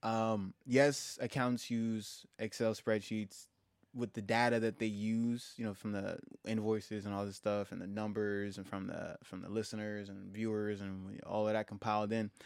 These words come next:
bills, expenses, you know, um, income and all that. And then you put that into, like, a QuickBooks thing,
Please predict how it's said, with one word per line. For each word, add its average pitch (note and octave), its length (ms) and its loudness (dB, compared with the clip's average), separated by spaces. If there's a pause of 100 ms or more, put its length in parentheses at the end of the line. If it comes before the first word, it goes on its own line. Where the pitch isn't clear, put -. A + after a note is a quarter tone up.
(540)
bills, A#2 300 10
expenses, A2+ 760 2
you A2+ 60 -2
know, G2+ 260 -4
um, G#2 560 -4 (100)
income A2+ 460 0
and A2 80 0
all G#2+ 120 2
that. G#2+ 280 2 (1800)
And C#3+ 200 4
then D3+ 140 6
you D3 100 4
put G3+ 220 4
that F3+ 160 8
into, D#3+ 220 2
like, C3+ 160 6
a G#2 60 -2
QuickBooks - 720 2 (380)
thing, F3+ 440 0